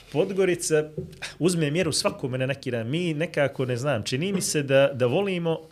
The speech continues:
volimo uspjeh, ali do, do onoga trenutka dok se svako ko je uspješan pokušava da se ponaša, m, koliko god to može,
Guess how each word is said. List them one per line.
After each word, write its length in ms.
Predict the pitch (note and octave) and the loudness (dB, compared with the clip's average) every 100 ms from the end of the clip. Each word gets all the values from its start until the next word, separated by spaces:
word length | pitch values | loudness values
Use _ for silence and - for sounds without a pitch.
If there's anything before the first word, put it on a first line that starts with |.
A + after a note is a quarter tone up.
| - - - _ | -20 -20 -20 _
volimo 580 | - B2+ F#3+ F#3+ E3+ D#3 | -8 -4 -2 -2 -2 -2
uspjeh, 420 | D#3 F#3+ - F3+ E3 | -2 -6 -4 -2 0
ali 160 | D3+ | 0
do, 200 | C#3+ D3+ D3 | 2 0 0
do 120 | C#3+ | -2
onoga 280 | F3 F#3 E3 | -2 -2 -4
trenutka 400 | D#3+ F#3+ F#3 D3+ | -4 -8 -4 -4
dok 140 | D3 | -4
se 120 | D#3 | -4
svako 380 | - F#3+ G3 D3+ | -4 -4 -6 -8
ko 140 | - | -4
je 60 | D#3+ | -2
uspješan 500 | G3 - F3 - E3 - - | -2 -4 -4 -4 -6 -10 -10
pokušava 500 | D3 - F#3 F3+ E3 | -10 -6 -2 -2 -2
da 60 | |
se 200 | D3+ C#3+ | -4 -6
ponaša, 540 | D#3 F3 E3+ - C3 C3 C#3 - | -6 -2 -2 -2 -4 -4 -10 -14
m, 200 | C#3 B2+ D3 - - | -12 -12 -12 -12 -4
koliko 220 | C3+ C#3 | -4 0
god 220 | D3+ E3+ | 0 2
to 120 | E3 | 4
može, 420 | D3+ F3+ C#3+ D#3+ | 4 4 4 2